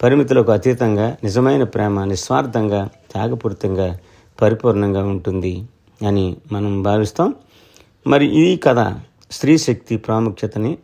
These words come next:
తెలియజేస్తుంది. శారద వంటి పాత్రలు మన సమాజానికి ప్రేరణ. త్యాగం చేసే వ్యక్తిని చిన్నచూపు చూడకూడదు, ఎందుకంటే వారు మన విలువలకు నిలువెత్తు ప్రతీక. జీవితంలో కొన్ని బాధలు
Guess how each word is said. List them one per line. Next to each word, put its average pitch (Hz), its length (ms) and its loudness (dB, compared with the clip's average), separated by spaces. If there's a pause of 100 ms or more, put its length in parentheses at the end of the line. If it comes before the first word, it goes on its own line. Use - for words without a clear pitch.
తెలియజేస్తుంది. 104 840 -4
శారద 123 340 0
వంటి 104 480 -2 (480)
పాత్రలు 135 440 4
మన 123 160 0
సమాజానికి 104 680 0
ప్రేరణ. 95 460 -4
త్యాగం 135 600 -2
చేసే 113 360 0
వ్యక్తిని 104 440 -2
చిన్నచూపు 113 520 -4
చూడకూడదు, 101 680 -2 (400)
ఎందుకంటే 123 420 4
వారు 117 400 4 (420)
మన 123 120 4
విలువలకు 139 800 4
నిలువెత్తు 131 800 0
ప్రతీక. 104 600 -6 (1000)
జీవితంలో 107 640 0
కొన్ని 104 300 0
బాధలు 107 480 0